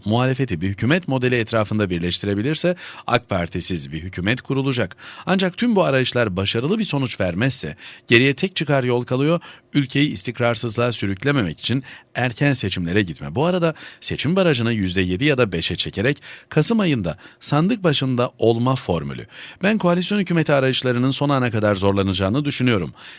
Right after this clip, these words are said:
Tek başına iktidar çıkmadı, yeniden millete müracaat edelim şeklinde bir tavrın siyasi geleneğimizde olmadığını biliyorum. Bu yöndeki arayışlar seçim gecesinden itibaren başladı. ak Parti'nin bu süreci birlik ve beraberliğini koruyarak geçirmesi gerekiyor.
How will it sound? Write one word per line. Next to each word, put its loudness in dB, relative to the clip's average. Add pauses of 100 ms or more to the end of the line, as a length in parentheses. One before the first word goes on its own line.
(120)
Tek 2
başına 2
iktidar 2
çıkmadı, -2 (100)
yeniden 4
millete 2
müracaat 2
edelim 2
şeklinde -2
bir -6
tavrın 0 (300)
siyasi 2
geleneğimizde 2
olmadığını 2
biliyorum. -6 (360)
Bu 4
yöndeki 2
arayışlar 0
seçim -2
gecesinden 0
itibaren 0
başladı. -6 (360)
ak -2
Parti'nin 2
bu -2
süreci 0
birlik -6
ve 2
beraberliğini 0
koruyarak -2
geçirmesi -2
gerekiyor. -8